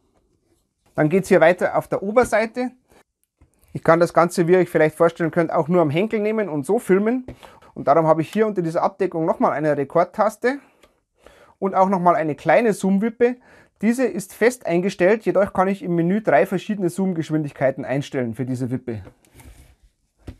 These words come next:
Des Weiteren habe ich hier oben noch ein paar Tasten, und zwar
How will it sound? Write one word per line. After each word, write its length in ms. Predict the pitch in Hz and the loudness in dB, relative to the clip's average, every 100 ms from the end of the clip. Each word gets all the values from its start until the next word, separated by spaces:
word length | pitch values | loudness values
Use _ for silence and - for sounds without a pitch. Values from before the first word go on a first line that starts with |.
| _ _ _ _ _ _ _ _ - - - - - - - - - - _ | _ _ _ _ _ _ _ _ -20 -20 -16 -14 -14 -18 -20 -20 -20 -20 _
Des 160 | - - | -8 0
Weiteren 460 | 143 190 208 208 - | 2 2 -2 -4 -6
habe 140 | 170 165 | -4 -2
ich 100 | - | -2
hier 120 | 180 | -2
oben 160 | 196 | -2
noch 120 | 190 175 | 0 0
ein 160 | 160 | 0
paar 160 | 143 135 | 0 2
Tasten, 400 | 175 220 - 233 | 2 2 -4 -12
und 160 | 180 - | -12 0
zwar 320 | 160 156 | 4 4